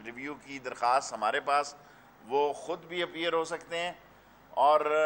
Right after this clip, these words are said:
कोई मेडिकल ग्राउंड नहीं हमें बताई गई, कोई कुछ नहीं था। पहले केसेस में मेडिकल ग्राउंड थी। सो दो बातें, उसके बाद तीन सवाल और फिर शहजाद अकबर साहब।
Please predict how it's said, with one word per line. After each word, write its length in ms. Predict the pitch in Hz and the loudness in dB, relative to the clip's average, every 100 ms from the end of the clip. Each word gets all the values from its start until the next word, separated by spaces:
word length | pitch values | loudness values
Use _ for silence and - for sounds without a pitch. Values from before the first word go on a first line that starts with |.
| 151 151 - | 4 2 -2
कोई 240 | 208 214 | 0 0
मेडिकल 480 | 185 175 170 170 165 | 0 0 0 -2 -4
ग्राउंड 420 | 139 143 151 160 | -2 -2 -2 -2
नहीं 200 | 160 160 | -4 -4
हमें 220 | 147 151 | -4 -4
बताई 360 | 135 131 131 143 | -4 0 0 0
गई, 240 | 143 143 | -6 -8
कोई 320 | 131 - 185 | -10 -10 -8
कुछ 360 | 180 175 180 151 | -8 -10 -12 -10
नहीं 140 | 147 | -12
था। 400 | 143 139 127 - - - | -2 0 0 -6 -12 -2
पहले 240 | 139 151 | 0 -2
केसेस 420 | 151 139 131 147 | -4 -6 -6 -10
में 140 | 139 135 | -10 -6
मेडिकल 420 | 120 120 135 139 | -4 -4 -8 -10
ग्राउंड 360 | 127 123 135 | -4 -2 -2
थी। 240 | 139 139 139 - - - - - - | -6 -12 -12 -20 -20 -20 -20 -20 -20
सो 560 | - 131 135 135 127 - - - - - - - - - - - - - - | -8 -2 0 0 -2 -6 -20 -20 -20 -20 -20 -20 -20 -20 -20 -20 -20 -20 -18
दो 200 | 101 151 | -2 0
बातें, 600 | 160 147 143 151 147 - - | 4 4 4 -4 -8 -16 -14
उसके 280 | 123 - | -12 -6
बाद 280 | 127 127 127 - - | 0 2 2 0 -12
तीन 180 | 135 147 | -12 -10
सवाल 420 | - 131 123 123 | -6 2 2 4
और 120 | 120 117 | 0 -2
फिर 120 | 113 | -10
शहजाद 440 | - 110 104 110 | -6 -2 2 0
अकबर 260 | 107 - 127 | 0 -6 -8
साहब। 420 | - 120 120 - | 0 0 0 -4